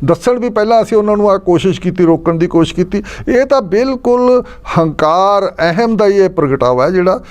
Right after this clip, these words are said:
ਵੀ ਅਸੀਂ, ਸਾਡਾ ਪੰਜਾਬ 'ਚ ਹੈ, ਪੰਜਾਬ 'ਚ ਸਾਡਾ ਬਹੁਮਤ ਹੈ, ਜੋ ਅਸੀਂ ਮਰਜ਼ੀ ਕਰ ਲਈਏ, ਪਰ ਤੁਸੀਂ ਬਾਹਰ ਬੈਠੇ ਸਿੱਖਾਂ ਦਾ ਨੁਕਸਾਨ ਕਰੋਗੇ।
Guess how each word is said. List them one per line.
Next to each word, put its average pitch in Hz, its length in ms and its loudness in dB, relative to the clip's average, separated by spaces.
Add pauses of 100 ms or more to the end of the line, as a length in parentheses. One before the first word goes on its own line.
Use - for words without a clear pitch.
(160)
ਵੀ 165 160 4
ਅਸੀਂ, 190 200 2
ਸਾਡਾ 165 340 -2
ਪੰਜਾਬ 151 440 0
'ਚ 196 80 -6
ਹੈ, 202 60 2
ਪੰਜਾਬ 170 340 2
'ਚ 156 40 -12
ਸਾਡਾ 147 280 0
ਬਹੁਮਤ 180 500 0
ਹੈ, 180 140 0 (160)
ਜੋ 214 220 4
ਅਸੀਂ 190 140 0
ਮਰਜ਼ੀ 127 340 0
ਕਰ 127 180 0
ਲਈਏ, 151 220 -4 (280)
ਪਰ 160 120 2
ਤੁਸੀਂ 165 260 -2
ਬਾਹਰ 131 280 0
ਬੈਠੇ 226 260 -2
ਸਿੱਖਾਂ 214 320 -2
ਦਾ 208 100 0
ਨੁਕਸਾਨ 196 360 -2
ਕਰੋਗੇ। 190 380 -2